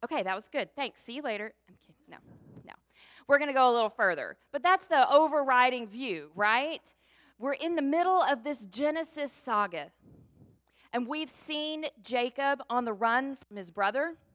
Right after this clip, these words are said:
He's stolen the blessing. And so he's hiding.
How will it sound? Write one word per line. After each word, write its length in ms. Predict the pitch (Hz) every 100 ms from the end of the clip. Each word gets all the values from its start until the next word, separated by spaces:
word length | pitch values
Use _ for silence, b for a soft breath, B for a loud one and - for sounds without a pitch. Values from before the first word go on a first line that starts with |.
| _ _
He's 180 | _ 226
stolen 680 | - - - 247 254 269 254
the 80 | 233
blessing. 600 | 214 208 - 254 254 269 _ _ _ _ _ _ b b b
And 120 | 233
so 140 | 262 247
he's 140 | 247
hiding. 480 | - 247 196 160